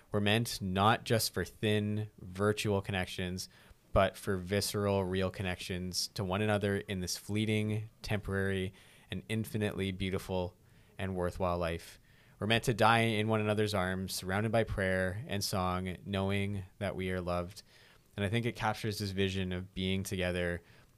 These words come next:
of learning together, of using technology to connect people, to equip them, to help them to thrive. But, um, what I think is really key as we go on this learning journey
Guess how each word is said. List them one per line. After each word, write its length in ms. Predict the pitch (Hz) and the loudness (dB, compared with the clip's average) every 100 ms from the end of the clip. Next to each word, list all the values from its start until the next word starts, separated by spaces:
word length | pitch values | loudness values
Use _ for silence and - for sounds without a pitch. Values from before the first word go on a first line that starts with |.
| 95 | -6
of 140 | 92 | -2
learning 340 | 95 95 95 | 0 0 -2
together, 640 | 95 92 90 90 87 87 - - _ - | -4 -2 0 2 0 0 -4 -18 _ -4
of 220 | 95 92 | -2 -2
using 320 | 92 110 117 110 | -2 0 0 0
technology 600 | 107 95 95 92 90 90 | -2 0 0 0 0 -6
to 320 | - - 113 | -4 0 0
connect 420 | - 104 92 - | 0 -2 -2 -4
people, 560 | - 95 92 87 85 85 _ _ | -10 -6 -4 -4 -4 -8 _ _
to 160 | - 107 | -8 -6
equip 360 | 98 104 92 - | -4 -4 -4 -2
them, 280 | 90 90 87 | -2 -2 -6
to 100 | 90 | -4
help 220 | 95 92 | -4 -4
them 160 | 98 92 | -4 -4
to 120 | 95 | -8
thrive. 520 | - 95 90 87 - - - - - _ | -2 0 0 0 -6 -20 -20 -20 -20 _
But, 340 | 98 92 - | 2 2 2
um, 380 | 101 92 90 90 - | -2 0 0 -4 -4
what 260 | 101 101 | 2 4
I 80 | 95 | 4
think 180 | 104 98 | 0 0
is 140 | 98 | -2
really 240 | 92 95 90 | 0 0 -2
key 500 | - 117 117 101 78 | -2 2 4 4 4
as 220 | 95 92 | 2 2
we 400 | 92 90 90 90 | 0 0 0 0
go 160 | 104 95 | 2 4
on 120 | 95 | 2
this 180 | 92 98 | 0 0
learning 260 | 101 110 | 2 2
journey 480 | 98 90 90 90 90 | 2 0 2 0 -2